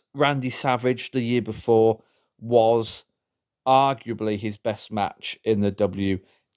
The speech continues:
W F. Some will, some will go against that. You know, some will say he had classics with, with Ted DiBiase, et cetera. And, and he did.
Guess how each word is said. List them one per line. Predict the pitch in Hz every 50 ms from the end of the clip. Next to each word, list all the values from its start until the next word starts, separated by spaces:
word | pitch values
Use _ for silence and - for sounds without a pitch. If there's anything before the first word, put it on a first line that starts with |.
| _ _
W | 107 101 98 - 101 104 101 82
F. | - 92 95 92
Some | - - - - 160 160 165 165
will, | 165 165 160 160 - - - _ -
some | - - 185 175
will | 170 165
go | 143 165 160 156 151
against | 131 151 151 151 113 104 - -
that. | 151 151 147 - - - - - - _ _ _ _ _ _ _ _ _ _ _ - - _
You | 131 131
know, | 139 139 139
some | 135 - 156 147 143
will | 143
say | 135 - - 147 143 127
he | 123 123
had | 117 120 113
classics | - - 131 123 - - 143 117 - - -
with, | 117 117 113 113 110 - - _ _ _ _ _ _ _
with | - 117 117 -
Ted | - - 139 123 107
DiBiase, | - 123 120 107 131 127 123 117 - - - 131 127 - -
et | 107 117 - -
cetera. | - 147 104 131 147
And, | 160 180 180 175 196
and | 202 214
he | 220 202 220 220 208
did. | 190 - 127 117 117 113 -